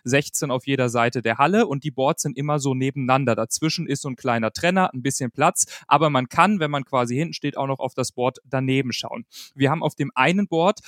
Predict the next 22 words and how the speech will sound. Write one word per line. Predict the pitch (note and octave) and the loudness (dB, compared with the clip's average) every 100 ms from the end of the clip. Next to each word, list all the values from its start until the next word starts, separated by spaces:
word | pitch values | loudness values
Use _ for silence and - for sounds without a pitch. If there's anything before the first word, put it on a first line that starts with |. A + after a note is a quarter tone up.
| - | -6
das | - C3 | -2 -2
Spiel | - D3+ F3+ G#3 | -4 -2 -2 0
zwischen | - D3 D#3 D3 | -2 -4 -4 -4
dem | C#3 | -4
besagten | B2 A#2 C3+ - C#3 | -2 2 0 0 -4
Leighton | A#2 B2 A#2+ | -4 -4 -2
Bennett | A#2 D3+ G#3 | -2 0 -2
gegen | B2+ C3 C3 | -4 -6 -4
den | B2 | -4
deutschen | A#2 A#2 - B2 | -4 -4 -6 -4
Oliver | A#2+ A2+ A2+ | -2 0 -2
Ufer, | A2 F3+ A3 A#3 | -2 -2 0 0
kennen | - C3 B2 | -2 -4 -2
wir | A#2 | -4
aus | A2 | -4
dem | A#2+ | -4
letzten | D3 - - | -2 -2 -4
Jahr | D3 D3+ | -2 -2
von | D#3 B2+ | -2 -4
der | B2+ | -4
Development | A#2+ C3+ D3 C3 B2 | -2 -2 -2 -6 -6
Tour, | C3+ C3+ | 0 0